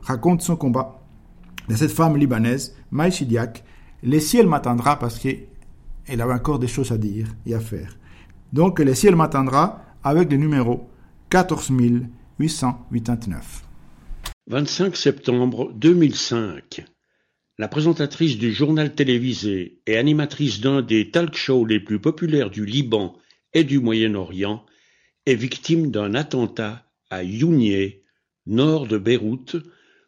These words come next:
Speaker 2: pour avoir osé défendre l'indépendance de son pays contre la mainmise syrienne et révéler ouvertement des éléments de l'enquête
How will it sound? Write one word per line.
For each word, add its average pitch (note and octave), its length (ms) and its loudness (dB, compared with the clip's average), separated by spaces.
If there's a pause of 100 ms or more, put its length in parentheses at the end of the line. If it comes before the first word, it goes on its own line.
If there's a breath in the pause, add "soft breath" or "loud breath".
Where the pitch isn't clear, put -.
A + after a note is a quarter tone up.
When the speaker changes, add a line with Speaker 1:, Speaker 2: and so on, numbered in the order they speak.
Speaker 2:
pour D#3 160 2
avoir D#3 240 0
osé D3+ 260 4
défendre D3+ 520 0
l'indépendance D3 720 0
de A2+ 120 -2
son G#2 240 -6
pays D3 500 -2 (420 soft breath)
contre C3+ 300 2
la A2 140 0
mainmise B2 640 4
syrienne G2+ 800 -4 (600 soft breath)
et C3 100 6
révéler D3+ 400 4
ouvertement A#2+ 960 0
des G#2+ 320 0
éléments C#3 360 2
de G2+ 100 0
l'enquête G#2+ 720 -4